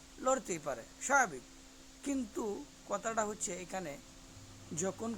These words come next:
কোন আলেমকে তাদের আম-, তাদের যে সময়ে কোনো আলেমকে বা কোনো লোককে, অন্য যে কোনো দলের লোককে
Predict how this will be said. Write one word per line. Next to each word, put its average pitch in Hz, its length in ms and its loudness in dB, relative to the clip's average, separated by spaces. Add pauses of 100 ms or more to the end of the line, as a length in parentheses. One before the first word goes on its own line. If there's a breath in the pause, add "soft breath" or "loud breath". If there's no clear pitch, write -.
কোন 226 180 -2 (160)
আলেমকে 185 640 4
তাদের 156 320 0 (140)
আম-, 190 280 2 (760)
তাদের 175 640 0
যে 180 180 0 (840)
সময়ে 214 460 2
কোনো 185 300 -4
আলেমকে 165 480 -2
বা 180 220 -2
কোনো 156 280 -6
লোককে, 180 360 -6
অন্য 185 580 -2 (760)
যে 175 220 2
কোনো 190 440 -2 (1120)
দলের 208 460 4
লোককে 185 580 0